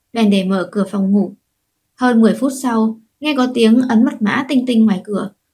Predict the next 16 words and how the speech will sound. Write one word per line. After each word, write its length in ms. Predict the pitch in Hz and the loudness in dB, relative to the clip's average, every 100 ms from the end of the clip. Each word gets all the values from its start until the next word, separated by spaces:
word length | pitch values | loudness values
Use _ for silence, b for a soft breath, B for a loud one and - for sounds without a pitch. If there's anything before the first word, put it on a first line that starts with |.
| _ | _
Cô 120 | 240 | -2
biết 220 | 226 294 294 | 2 2 2
Lý 200 | 233 262 | 0 2
Tiểu 120 | 262 | 0
Bạch 220 | 196 190 | 0 -2
đã 200 | 196 - | -4 -4
về 160 | 269 220 | 0 0
rồi. 240 | 208 202 196 - _ _ _ _ _ _ | 2 2 0 -4 _ _ _ _ _ _
Hình 160 | 302 277 | 0 2
như 140 | 330 | 2
Lý 140 | 320 294 | 2 0
Tiểu 120 | 311 | 0
Bạch 260 | 214 202 202 | 0 0 0
đưa 180 | 262 254 | 0 0
khách 220 | 339 - | -2 -6
về. 200 | 226 202 | -2 -2